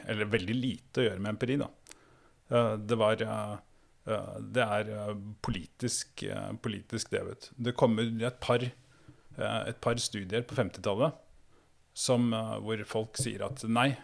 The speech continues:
det er ikke, eh, Bull tok feil med konklusjonen sin om at, eh, neandertalerne var foroverbøyd.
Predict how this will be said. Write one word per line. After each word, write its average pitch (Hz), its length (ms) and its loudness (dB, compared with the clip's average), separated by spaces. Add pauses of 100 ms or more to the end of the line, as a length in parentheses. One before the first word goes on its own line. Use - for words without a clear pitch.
(100)
det 113 240 -2
er 107 320 0
ikke, 104 300 -4 (520)
eh, 98 380 -4 (640)
Bull 120 320 0
tok - 200 0
feil 143 420 -2 (220)
med 110 280 2
konklusjonen 104 500 -2
sin 131 240 0
om 98 220 -2
at, - 240 -8
eh, 101 200 -4
neandertalerne 98 800 -4
var 98 140 2
foroverbøyd. 101 680 2